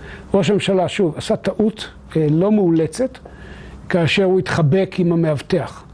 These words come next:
המאבטח הזה ירה בשני ירדנים, אחד בצדק, השני לא. אה, השני נהרג מפליטת,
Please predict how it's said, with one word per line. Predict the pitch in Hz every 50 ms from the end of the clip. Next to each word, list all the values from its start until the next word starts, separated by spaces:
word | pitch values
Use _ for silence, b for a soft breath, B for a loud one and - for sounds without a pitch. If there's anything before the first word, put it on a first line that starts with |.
| - - -
המאבטח | 202 180 - - 311 240
הזה | 240 233 254 247
ירה | 220 208 190 214 233 233
בשני | 208 190 - - 220 208
ירדנים, | 214 214 214 190 160 156 160 190 202 214 220 208 190 180
אחד | 196 - 208 208 175 175
בצדק, | 185 - - 196 190 180 196 170 -
השני | 175 - - 190 165 170 180
לא. | 170 160 127 - - - - - - - - B B B B B B B B B B B B B B B B B B - - -
אה, | - 151 139 135
השני | 135 - - 185 175 180
נהרג | 190 196 190 180 175 196 202 165
מפליטת, | 180 196 185 - - 175 143 - 175 -